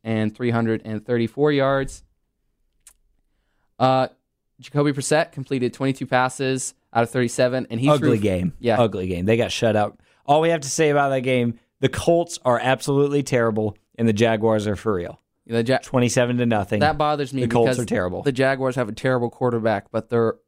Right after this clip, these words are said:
Speaker 1: really, really good.
Speaker 2: Yeah, I bet they try to trade for someone like Eli Manning halfway
Speaker 1: Yeah,
Speaker 2: through
Speaker 1: I
Speaker 2: the
Speaker 1: saw that
Speaker 2: season.
Speaker 1: headline.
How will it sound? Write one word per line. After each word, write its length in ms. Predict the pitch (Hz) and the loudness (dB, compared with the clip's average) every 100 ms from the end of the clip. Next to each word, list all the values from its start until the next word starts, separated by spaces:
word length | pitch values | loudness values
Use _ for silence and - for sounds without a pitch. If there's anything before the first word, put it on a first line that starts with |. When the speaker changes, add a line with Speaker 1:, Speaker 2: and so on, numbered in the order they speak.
| - | -8
Speaker 1:
really, 500 | 117 117 123 117 110 | -4 0 2 2 2
really 280 | 110 107 95 | 2 0 -2
good. 220 | 113 107 | 0 2
Speaker 2:
Yeah, 120 | 120 | 4
I 60 | 123 | 2
bet 160 | 151 190 | 0 -2
they 100 | 165 | 0
try 180 | 165 | 0
to 100 | 135 | -2
trade 280 | 110 127 131 | 0 0 0
for 120 | 123 | -2
someone 320 | 104 113 110 104 | -2 0 0 0
like 180 | 98 | -2
Eli 280 | 104 110 101 | 0 2 2
Manning 340 | 98 101 98 95 | 2 0 0 0
halfway 300 | 98 - 113 | -2 -2 -2
Speaker 1:
Yeah, 40 | |
Speaker 2:
through 60 | 113 | 0
Speaker 1:
I 20 | |
Speaker 2:
the 60 | 113 | 0
Speaker 1:
saw 140 | 113 131 | 0 0
that 40 | |
Speaker 2:
season. 180 | 127 110 | 2 -2
Speaker 1:
headline. 440 | 110 110 104 107 | -2 -6 -10 -12